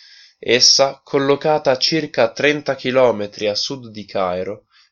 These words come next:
è considerata un sito sacro ed è uno dei patrimoni mondiali dell'unesco. I sarcofagi, ritrovati in fondo a un pozzo all'interno della necropoli sacra,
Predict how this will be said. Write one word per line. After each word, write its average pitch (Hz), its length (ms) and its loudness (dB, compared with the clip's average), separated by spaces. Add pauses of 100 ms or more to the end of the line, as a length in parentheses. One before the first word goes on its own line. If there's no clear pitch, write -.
(180)
è 123 140 0
considerata 147 880 4
un 113 120 -2
sito 127 360 -2
sacro 98 720 -4
ed 117 180 0
è 131 60 8
uno 143 240 0
dei 117 200 0
patrimoni 135 640 0
mondiali 110 580 -2
dell'unesco. 135 1000 -8 (1080)
I 104 100 -10
sarcofagi, 143 1080 4
ritrovati 139 760 -2
in 131 160 -6
fondo 139 400 0
a - 20 6
un 123 200 -2
pozzo 127 600 -4
all'interno 123 680 -2
della 107 260 2
necropoli 110 640 -4
sacra, 95 580 -2